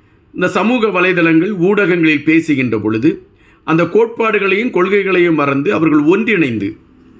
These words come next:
விஜய் அவர்களுடைய தமிழக வெற்றி கழகத்தை எதிர்ப்பதற்கான களத்தை ஒன்றிணைந்து அவர்கள் எதிர்க்கிறார்கள். எதனால் இப்படி கோட்பாடுகள், கொள்கைகளில் வேறுபட்டு இருக்கக்கூடியவர்கள் ஒன்றிணைந்து விஜய் அவர்களுடைய கட்சியை எதிர்ப்பதற்கான ஒரு களத்தை எடுக்கிறார்கள்?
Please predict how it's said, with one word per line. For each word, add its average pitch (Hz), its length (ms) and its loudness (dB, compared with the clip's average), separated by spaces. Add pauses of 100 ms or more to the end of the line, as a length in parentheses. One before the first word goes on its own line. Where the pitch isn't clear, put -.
(180)
விஜய் 185 320 0
அவர்களுடைய 175 600 2
தமிழக 196 480 -2
வெற்றி 160 320 -2
கழகத்தை 156 680 -2 (600)
எதிர்ப்பதற்கான 196 920 0
களத்தை 156 560 -4
ஒன்றிணைந்து 160 680 2
அவர்கள் 127 300 -2
எதிர்க்கிறார்கள். 104 640 -6 (600)
எதனால் 247 480 0
இப்படி 202 320 -2
கோட்பாடுகள், 202 760 -2
கொள்கைகளில் 180 580 0
வேறுபட்டு 175 500 0
இருக்கக்கூடியவர்கள் 127 920 -2 (600)
ஒன்றிணைந்து 226 720 0
விஜய் 185 260 2
அவர்களுடைய 180 520 0
கட்சியை 170 560 -2
எதிர்ப்பதற்கான 160 840 0
ஒரு 143 140 0
களத்தை 131 520 -4
எடுக்கிறார்கள்? 85 600 -6